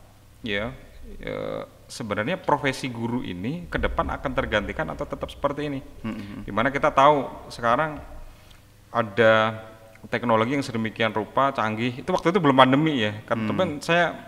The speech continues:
Speaker 1: in-, ingin mengajak teman-teman untuk, eh, berpikir mendalam dan berpikir lebih jauh harapannya agar,
Speaker 2: Hmm.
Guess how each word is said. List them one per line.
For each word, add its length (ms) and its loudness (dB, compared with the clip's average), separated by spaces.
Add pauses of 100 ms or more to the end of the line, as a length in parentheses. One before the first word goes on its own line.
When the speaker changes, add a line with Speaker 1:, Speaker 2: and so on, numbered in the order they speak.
Speaker 1:
in-, 180 -4
ingin 300 0
mengajak 480 4
teman-teman 400 0 (100)
untuk, 380 -4 (500)
eh, 160 2
berpikir 540 0 (440)
mendalam 400 4
dan 160 2
berpikir 300 -4
lebih 180 -4
jauh 160 6
harapannya 500 2
agar, 140 0
Speaker 2:
Hmm. 320 -8